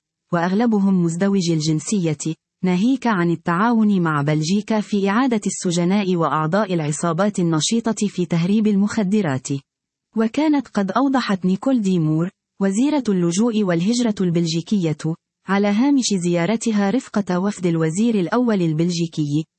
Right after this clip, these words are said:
أن هذا الاتفاق ينص على التزام الرباط بقبول إعادة المواطنين المغاربة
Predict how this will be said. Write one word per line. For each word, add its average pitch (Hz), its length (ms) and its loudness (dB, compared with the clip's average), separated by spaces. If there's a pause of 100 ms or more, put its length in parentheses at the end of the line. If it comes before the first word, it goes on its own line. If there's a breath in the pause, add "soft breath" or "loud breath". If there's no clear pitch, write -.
(180)
أن 214 120 2
هذا 240 280 2
الاتفاق 202 640 -2
ينص 208 480 0
على 175 240 0
التزام 185 500 0
الرباط 180 560 0
بقبول 214 600 2
إعادة 208 420 0
المواطنين 175 720 2
المغاربة 170 640 0